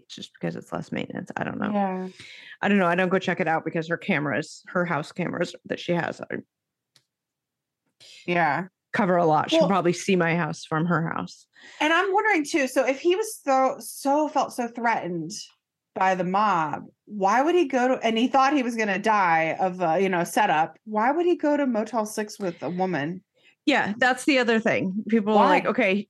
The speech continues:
Speaker 1: two days before he dies, he says, 'If I, if I die, it's the mob and it was s-, drugs and women.'"
Speaker 2: Yeah.
Speaker 1: The next day or two days later, he ends up dead in a hotel room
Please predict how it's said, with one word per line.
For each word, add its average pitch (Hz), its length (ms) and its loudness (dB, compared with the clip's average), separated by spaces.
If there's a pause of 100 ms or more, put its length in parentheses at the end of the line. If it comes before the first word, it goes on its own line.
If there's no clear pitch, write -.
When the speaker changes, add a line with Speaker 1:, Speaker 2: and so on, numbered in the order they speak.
(260)
Speaker 1:
two 277 160 0
days 269 200 0
before 240 300 0
he 226 100 0
dies, 185 300 0
he 185 100 -2
says, 185 280 0
'If 190 220 -2
I, 214 140 0
if 214 160 -4
I 214 460 -2
die, 185 220 0
it's 175 240 -4
the 185 80 -4
mob 170 280 0
and 165 120 2
it 160 60 0
was 160 380 -4
s-, - 160 -12 (260)
drugs 180 320 2
and 180 120 4
women.'" 165 360 0 (400)
Speaker 2:
Yeah. 175 360 0 (400)
Speaker 1:
The 214 120 2
next 208 260 0
day 202 460 2 (140)
or 202 80 -8
two - 180 -2
days 196 220 2
later, 180 340 2
he 180 220 -2
ends 185 240 -4
up 170 300 -2 (880)
dead 180 400 0
in 185 120 -4
a 180 60 0
hotel 190 380 0
room 170 400 -2